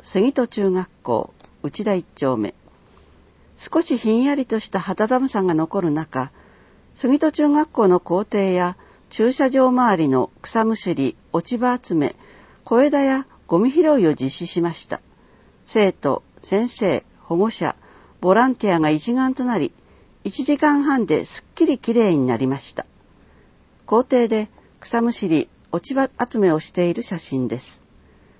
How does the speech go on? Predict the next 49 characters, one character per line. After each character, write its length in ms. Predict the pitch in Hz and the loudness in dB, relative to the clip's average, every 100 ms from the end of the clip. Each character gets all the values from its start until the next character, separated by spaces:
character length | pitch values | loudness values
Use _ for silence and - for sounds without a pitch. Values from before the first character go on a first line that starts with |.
| _ - | _ -2
広 260 | 262 285 | 0 2
報 160 | 311 254 | 2 0
特 240 | 233 226 | 0 -4
派 220 | 214 220 | -4 -2
員、 220 | 151 107 - _ _ _ _ - | 0 -2 -4 _ _ _ _ -6
染 320 | 311 277 180 | 0 2 4
谷 120 | 123 | 4
み 100 | 117 | 2
ゆ 120 | 127 | 0
き。 240 | 131 - - _ - _ _ _ _ _ _ _ _ _ _ _ _ _ _ _ - | -4 -12 -14 _ -20 _ _ _ _ _ _ _ _ _ _ _ _ _ _ _ -6
こ 120 | 214 | -2
れ 100 | 269 | 2
ま 140 | 302 | 2
で 100 | 247 | 2
の 120 | 202 | -2
感 260 | 196 247 302 | 0 -2 0
謝 140 | 262 | 0
の 120 | 208 190 | -2 0
気 120 | 165 | 0
持 140 | 180 | 0
ち 140 | - 208 | -2 -6
を 100 | 214 | -6
伝 360 | - 165 185 | -6 -4 -2
え 20 | |
よ 240 | 196 156 - _ _ _ _ _ _ _ _ _ - | -4 -6 -8 _ _ _ _ _ _ _ _ _ -2
う。 20 | |
五 120 | 294 | 0
月 380 | 269 - - 202 | 2 -2 -4 -4
一 100 | 202 | -2
日 260 | 202 - | -6 -4
月 280 | 143 151 - | -4 -4 -2
曜、 300 | 180 123 73 - _ _ _ | 0 0 -4 -12 _ _ _
杉 300 | - 214 262 | -8 -2 0
戸 140 | 277 262 | 0 -2
中 200 | 240 220 | -2 -2
学 280 | 214 - - | -2 -6 -8
校、 280 | 110 101 - _ - | -4 -4 -8 _ -14
内 240 | 139 - | -12 -6
田 100 | 214 | -4
一 120 | 190 - | -4 -8
丁 200 | - 139 | -10 -10
目。 200 | 127 - _ _ _ _ _ _ _ _ _ _ | -10 -12 _ _ _ _ _ _ _ _ _ _
杉 240 | - 269 | -2 0
戸 140 | 302 330 | 0 0
中 180 | 320 311 | 2 2
学 220 | 320 - | 2 0
校 200 | - 196 | -2 0
に 140 | 170 156 | 0 0
て 300 | 143 135 | -2 -2